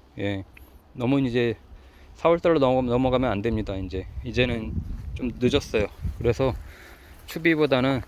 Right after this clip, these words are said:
이제는 병충해 방제 쪽으로 이제, 어, 관심을 이제 가져야 될 때입니다.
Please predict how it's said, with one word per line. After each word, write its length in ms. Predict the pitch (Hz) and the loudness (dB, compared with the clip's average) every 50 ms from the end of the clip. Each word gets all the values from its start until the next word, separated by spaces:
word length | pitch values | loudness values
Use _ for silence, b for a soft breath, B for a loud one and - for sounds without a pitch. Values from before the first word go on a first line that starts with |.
| - 127 117 | -8 -8 -4
이제는 420 | 110 117 117 117 117 117 117 110 | 0 0 0 0 0 -2 -4 -4
병충해 420 | - - 120 120 - - 139 131 | -2 -4 -4 -2 0 0 0 0
방제 260 | 113 120 113 120 110 107 | 0 0 -2 -2 -2 -4
쪽으로 320 | - - 117 104 101 101 | -4 -2 -2 0 2 0
이제, 300 | 101 95 101 101 101 92 - - - B B B B B B B B B B B B - - - | 2 2 2 2 0 0 -4 -10 -16 B B B B B B B B B B B B -16 -12 -8
어, 340 | 117 107 101 101 98 95 107 - - - - - - - - - - - - | -6 -4 -2 -2 -2 -4 -6 -8 -14 -20 -20 -18 -12 -8 -8 -8 -8 -8 -10
관심을 420 | - - 117 117 - 135 123 117 107 | -6 -4 -4 -2 -2 -2 0 0 -2
이제 120 | 101 104 | -2 -4
가져야 360 | 104 - - 110 120 117 113 | -4 -4 -4 0 0 2 2
될 120 | 104 104 95 | 0 -2 -4
때입니다. 420 | - 143 147 143 123 - 98 90 | -4 -4 -4 -4 -4 -6 -8 -10